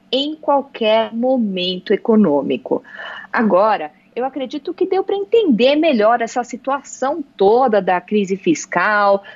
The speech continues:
do risco do teto fiscal, e vai ficar muito mais fácil de acompanhar o noticiário, e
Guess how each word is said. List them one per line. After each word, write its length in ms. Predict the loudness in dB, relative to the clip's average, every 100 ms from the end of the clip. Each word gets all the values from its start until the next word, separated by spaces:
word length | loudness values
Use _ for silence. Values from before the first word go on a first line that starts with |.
| _
do 140 | -6 -4
risco 520 | -4 -6 -4 -4 -4 _ -10
do 140 | -8
teto 400 | -6 -2 -2 -2
fiscal, 600 | -10 -10 -8 -2 0 0 -2 -14 -6
e 100 | 0
vai 160 | 0
ficar 260 | -2 -4 -4
muito 300 | -4 -6 -6
mais 240 | -6 -6
fácil 400 | -4 -2 -2 -2
de 80 | -2
acompanhar 560 | 0 -2 0 0 0 0
o 40 |
noticiário, 800 | -2 -4 -4 -2 0 2 0 -2 _ _
e 60 | _